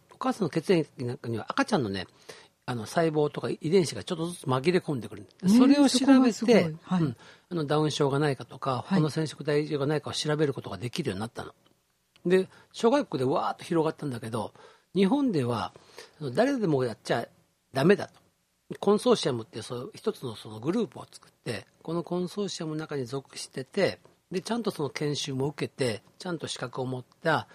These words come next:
Speaker 1: 人たちだけがやれるようにしましょうって言ってやったんですよ。
Speaker 2: 九十ぐらいの現在、
Speaker 1: そうですね。
Speaker 2: 医療機関ですね。
Speaker 1: で、京都は一番最初、
Speaker 2: はい。
Speaker 1: うちと第一、二期と、今、三菱が入ったから、三つぐらいかな。
Speaker 2: あ、そうなんですか。
Speaker 1: それぐらいしかないんです。
Speaker 2: はい。
Speaker 1: うん。で、そうするとね、受けれない人たちがやっぱりいっ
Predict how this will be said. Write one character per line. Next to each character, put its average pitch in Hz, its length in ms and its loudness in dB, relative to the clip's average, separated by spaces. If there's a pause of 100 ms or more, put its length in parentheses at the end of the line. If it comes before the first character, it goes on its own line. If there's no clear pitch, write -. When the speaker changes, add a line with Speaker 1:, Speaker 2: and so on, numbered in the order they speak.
(260)
Speaker 1:
人 151 100 -8
た 147 100 -4
ち - 120 -20
だ 175 100 -2
け 311 100 -4
が 254 80 0
や 123 120 0
れ 123 120 -2
る 131 80 -2
よ 127 100 0
う - 20 -4
に 101 80 -8
し - 160 -6
ま 135 120 -4
し - 140 -6
ょ 269 80 -2
う - 40 -6
っ - 0 -
て - 60 -20 (120)
言 - 80 -14
っ - 20 -20
て - 100 -14
や - 60 -6
っ - 40 -18
た - 120 -10
ん 180 60 -12
で - 80 -14
す - 80 -16
よ。 - 80 -20 (120)
Speaker 2:
九 262 200 8
十 240 160 6
ぐ 226 100 8
ら 190 140 4
い 165 40 2
の 156 240 -2
現 165 240 0
在、 160 80 -2
Speaker 1:
そ 180 120 6
う 160 40 6
で 175 60 4
す 165 120 2
ね。 170 100 6
Speaker 2:
医 - 20 4
療 - 20 0
機 185 120 -6
関 165 160 4
で 143 60 4
す 143 40 6
ね。 - 20 6
Speaker 1:
で、 262 60 4
京 254 80 8
都 285 60 10
は - 40 6
一 - 140 -4
番 185 160 2
最 226 140 8
初、 170 100 4
Speaker 2:
は 160 60 4
い。 - 20 2
Speaker 1:
う 131 60 0
ち - 180 -6
と 139 240 4
第 139 160 0
一、 - 120 -6
二 151 140 4
期 - 280 -4
と、 - 160 -8
今、 185 160 4
三 127 100 2
菱 151 320 0
が 110 80 -6
入 107 60 -6
っ - 40 -12
た - 100 -14
か 107 40 -10
ら、 135 60 -2
三 139 100 0
つ - 160 0
ぐ 185 60 6
ら 123 80 0
い - 40 -8
か 117 100 -10
な。 165 180 -8 (100)
Speaker 2:
あ、 208 220 6
そ - 200 0
う 269 40 10
な 269 60 6
ん - 20 6
で 220 60 4
す - 40 2
か。 - 60 0
Speaker 1:
そ 240 60 4
れ 247 60 2
ぐ 233 40 6
ら 240 60 8
い - 40 4
し - 20 -6
か 151 80 0
な 131 120 2
い - 40 -2
ん - 40 -8
で - 60 -12
す。 - 140 -16 (180)
Speaker 2:
は 185 180 4
い。 156 160 -2
Speaker 1:
う 139 140 0
ん。 196 200 -4
で、 190 220 4 (320)
そ 254 160 -2
う - 20 0
す - 100 -4
る 240 80 0
と 220 120 -2
ね、 214 180 0 (140)
受 269 200 0
け 285 40 4
れ 311 80 6
な 285 100 4
い 151 60 2
人 147 100 -6
た 123 80 -6
ち - 40 -6
が 110 60 -4
や 98 60 -6
っ - 20 -14
ぱ 95 120 -10
り 87 60 -6
い - 20 -6
っ 104 40 -14